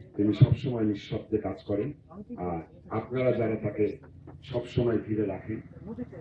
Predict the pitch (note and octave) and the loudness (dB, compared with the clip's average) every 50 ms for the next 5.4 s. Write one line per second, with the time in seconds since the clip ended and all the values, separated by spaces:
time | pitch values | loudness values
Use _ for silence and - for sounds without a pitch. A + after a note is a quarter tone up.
0 | - - - - - - - - - C#3 C#3 C#3 C3+ B2 A#2 B2 B2 C#3 D3 D3 | -16 -16 -18 -18 -14 -6 -2 0 4 6 6 6 6 6 4 4 6 8 8 8
1 | B2+ A#2 - G#2+ - - G#2 - - G2+ G2 F#2 E2+ - - - F#2 F2 - - | 8 6 2 -6 -8 -6 -10 -10 -8 -6 -6 -6 -6 -6 -10 -10 -10 -10 -10 -8
2 | D2+ D2+ D2 - - - - - - - - - - - - F2 F2+ F#2+ F2+ F2+ | -10 -10 -10 -10 -16 -20 -20 -20 -20 -20 -20 -20 -20 -16 -8 -2 0 0 2 0
3 | - - - G2+ G2+ - G#2 G#2+ A2 - G#2+ G#2 B2 A#2+ A#2+ B2 C3+ - D#3+ - | 0 -4 -8 -12 -6 2 4 4 4 4 -2 -2 -2 0 0 0 0 2 0 0
4 | A2+ G#2 G2 G2+ G#2 G2+ G2 G2 G2 F2+ - F#2 - - F2 E2+ E2 E2+ E2+ E2 | 0 -2 -2 -2 -2 -2 -2 -2 -2 -4 -4 -6 -6 -4 -4 -2 -2 -2 -4 -4
5 | E2 - D#2 D2 C#2 - - - | -6 -8 -14 -16 -16 -16 -20 -20